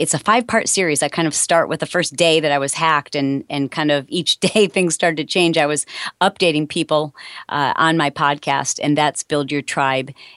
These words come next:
and you can find that in the business section on iTunes. And I'm also at shalene johnson dot com.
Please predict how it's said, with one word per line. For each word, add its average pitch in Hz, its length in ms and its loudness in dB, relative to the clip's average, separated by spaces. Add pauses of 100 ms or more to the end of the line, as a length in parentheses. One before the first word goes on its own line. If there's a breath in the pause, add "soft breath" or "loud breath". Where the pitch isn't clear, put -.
and 139 180 -2
you 131 60 0
can 139 160 -2
find 139 240 0
that 135 100 -2
in 131 60 0
the 139 80 0
business 139 320 -2
section 143 400 0
on 160 140 2
iTunes. 156 580 2
And 214 100 4
I'm 226 120 4
also 226 200 2
at 190 140 0
shalene 156 280 0
johnson 139 360 -2
dot 131 220 -4
com. - 260 -8